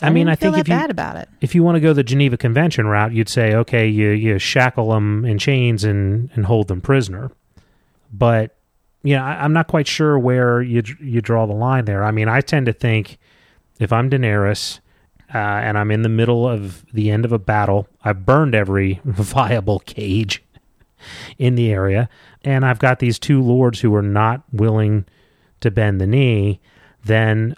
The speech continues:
Speaker 1: I'm probably gonna make an example of 'em right there on the spot, too.
Speaker 2: Absolutely.
Speaker 1: Maybe
Speaker 2: And like
Speaker 1: I'm
Speaker 2: she
Speaker 1: a
Speaker 2: said,
Speaker 1: ruthless
Speaker 2: she's not,
Speaker 1: dictator. I don't know.
Speaker 2: she's not here to put people in chains, you know?
Speaker 1: Yeah.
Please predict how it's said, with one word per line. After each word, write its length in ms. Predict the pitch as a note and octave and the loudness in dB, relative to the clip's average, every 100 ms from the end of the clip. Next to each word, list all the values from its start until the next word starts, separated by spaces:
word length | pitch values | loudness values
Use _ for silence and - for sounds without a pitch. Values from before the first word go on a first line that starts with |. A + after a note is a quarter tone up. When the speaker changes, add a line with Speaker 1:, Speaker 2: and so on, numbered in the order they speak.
| _ | _
Speaker 1:
I'm 200 | B2+ E3+ | 0 0
probably 280 | - G#3 E3 | 0 0 2
gonna 140 | D#3 | 2
make 180 | C#3+ C3 | 2 0
an 60 | B2 | -2
example 480 | G#2+ G#2+ G#2+ G#2+ | 0 0 0 0
of 100 | G2+ | -2
'em 140 | F#2+ F#2+ | 0 -2
right 160 | G2 | -2
there 140 | G2+ F#2+ | -2 -2
on 80 | F2+ | -2
the 60 | |
spot, 360 | F2 - F2 F2+ | -4 -6 -8 -8
too. 320 | - F#2+ A#2+ - _ _ - _ _ _ _ _ _ _ | -4 -4 -4 -16 _ _ -20 _ _ _ _ _ _ _
Speaker 2:
Absolutely. 840 | C4+ A#3+ - F3+ F#3 F#3 - - A2+ | -2 -2 -4 -4 -2 -2 -4 -6 0
Speaker 1:
Maybe 60 | G2+ | 2
Speaker 2:
And 160 | A2 | 4
like 140 | A#2+ A#2 | 4 4
Speaker 1:
I'm 80 | C#3 | 4
Speaker 2:
she 60 | |
Speaker 1:
a 40 | A2 | 4
Speaker 2:
said, 160 | G#2 | 4
Speaker 1:
ruthless 180 | - G2 | 4 0
Speaker 2:
she's 260 | - B3+ A#3 | 0 -2 2
not, 240 | A#3+ A#3+ | 0 2
Speaker 1:
dictator. 240 | G3+ F3+ F3 | 0 -2 -4
I 80 | |
don't 120 | G3 G#2 | -4 -2
know. 60 | |
Speaker 2:
she's 200 | C4 B3 | 0 0
not 240 | A#3+ A#3+ G3+ | 0 0 0
here 220 | A3+ G#3+ | 0 -2
to 60 | |
put 200 | G3 G#3 | -2 -4
people 240 | G3 G#3+ F3+ | -4 -4 -4
in 120 | E3 | -4
chains, 540 | E3 A3+ - F3 - _ _ _ _ _ _ - | -4 -8 -10 -14 -18 _ _ _ _ _ _ -8
you 120 | E3+ | -4
know? 280 | D#3+ D3+ C#3 | -4 0 0
Speaker 1:
Yeah. 260 | F#3 - | 0 -2